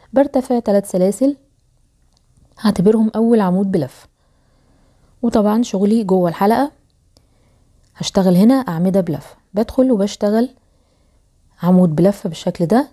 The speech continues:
ده كده العمود رقم اتنين، العمود رقم تلاتة،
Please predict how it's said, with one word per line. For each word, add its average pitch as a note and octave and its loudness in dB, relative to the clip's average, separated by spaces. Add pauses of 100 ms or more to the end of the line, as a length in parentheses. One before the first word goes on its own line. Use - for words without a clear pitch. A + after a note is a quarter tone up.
(120)
ده E3 -4
كده F3 -2
العمود E3+ 0
رقم G#3 0
اتنين، D#3+ -4 (800)
العمود E3+ 2
رقم F3 -2
تلاتة، G#3 0